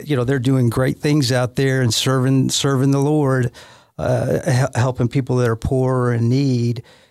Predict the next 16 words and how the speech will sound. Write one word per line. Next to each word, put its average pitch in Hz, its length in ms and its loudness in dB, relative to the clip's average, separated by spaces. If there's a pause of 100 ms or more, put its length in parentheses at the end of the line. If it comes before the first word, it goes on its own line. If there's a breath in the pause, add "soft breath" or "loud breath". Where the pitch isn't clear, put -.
(140 soft breath)
And 123 520 0 (520)
I - 160 -6
talked 123 320 -4
about 120 320 -2
Corporal 120 360 -2
Works 135 260 -2
of 127 80 0
Mercy. 135 420 -2 (1040)
So 131 640 0 (540)
it, 180 120 -2
when, 143 180 0
when 135 140 2
I 123 60 0
talk 139 260 -2
to - 80 -4
students, 147 520 0